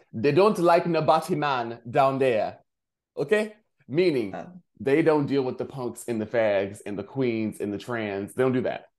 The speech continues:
Speaker 2: Oh.
Speaker 1: You should watch, there's a Vice documentary episode where now Elliot Page, at the,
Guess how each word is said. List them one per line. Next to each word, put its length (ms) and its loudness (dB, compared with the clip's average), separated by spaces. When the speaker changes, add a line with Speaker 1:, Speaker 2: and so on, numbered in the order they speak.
Speaker 2:
Oh. 1200 0
Speaker 1:
You 120 2
should 240 2
watch, 320 2
there's 240 -2
a 80 -4
Vice 640 -2
documentary 680 -6
episode 800 -6
where 220 -4
now 340 -2
Elliot 380 -2
Page, 560 -10
at 200 -6
the, 80 -14